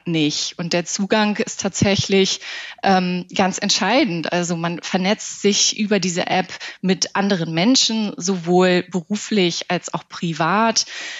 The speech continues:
Ähm, man macht seinen Sport über diese App, man zahlt mit der App. Also insofern ist man auch, ähm, in der Hinsicht der Zahlungsströme komplett transparent in Bezug auf sein Konsumverhalten.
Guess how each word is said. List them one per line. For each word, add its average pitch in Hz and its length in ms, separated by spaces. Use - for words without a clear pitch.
Ähm, 190 240
man 175 500
macht 190 300
seinen 180 240
Sport 220 640
über 214 260
diese 190 400
App, 185 380
man 180 160
zahlt 226 760
mit - 380
der 214 240
App. 220 300
Also 180 220
insofern 185 540
ist - 180
man 196 140
auch, - 280
ähm, 170 240
in 175 160
der 156 80
Hinsicht 180 380
der 175 120
Zahlungsströme 208 880
komplett 196 480
transparent 170 760
in - 300
Bezug - 300
auf 175 80
sein 170 180
Konsumverhalten. 190 1080